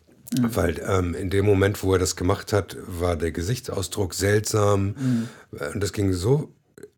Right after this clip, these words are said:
Speaker 1: er war so ein alter Mensch und es ging so schnell, als hä-, hätte das ein Zwanzigjähriger.
Speaker 2: Ja.
Speaker 1: Es war so innen drin,
Speaker 2: Ja, ja.
Speaker 1: so.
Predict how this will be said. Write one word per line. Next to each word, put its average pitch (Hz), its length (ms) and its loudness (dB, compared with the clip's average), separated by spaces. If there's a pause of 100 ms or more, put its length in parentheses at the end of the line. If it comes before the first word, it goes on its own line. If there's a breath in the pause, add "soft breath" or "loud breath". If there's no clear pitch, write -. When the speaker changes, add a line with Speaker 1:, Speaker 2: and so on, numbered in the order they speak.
(400)
Speaker 1:
er 95 200 0
war 113 160 2
so 120 140 -2
ein 131 100 2
alter 117 340 0
Mensch 110 360 0
und - 120 -8
es 92 120 -6
ging 104 180 -2
so 110 160 0
schnell, 127 340 0
als 98 220 -6
hä-, 107 180 2
hätte 101 240 -4
das 104 180 -2
ein 107 60 0
Zwanzigjähriger. 90 800 2
Speaker 2:
Ja. 143 100 -2
Speaker 1:
Es - 200 -4
war 92 80 2
so - 160 0
innen 104 460 2
drin, 131 220 2
Speaker 2:
Ja, 117 80 4
ja. 147 220 2
Speaker 1:
so. 95 220 -4